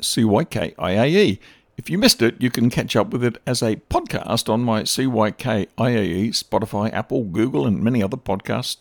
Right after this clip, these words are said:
sites. Just look at my program details on Cairns F M eighty-nine point one for clickable links.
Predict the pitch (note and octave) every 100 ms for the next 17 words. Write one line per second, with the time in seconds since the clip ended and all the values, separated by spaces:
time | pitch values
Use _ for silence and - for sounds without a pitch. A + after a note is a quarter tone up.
0 | - - - G#3 - - - - - -
1 | - _ - D3 - D#2+ F#2+ F#2+ - -
2 | A3 C3 G2 F2 E2 B2+ A#2+ A2+ G#2 A2+
3 | A2 G#2+ A2 - C#3+ A#2 A#2 - A2 B2+
4 | G#2 G#2 G2+ - G#2+ - C#3+ D3 A2+ A2
5 | A2 - - B2 A2+ A2+ C#3+ F#3 A2 -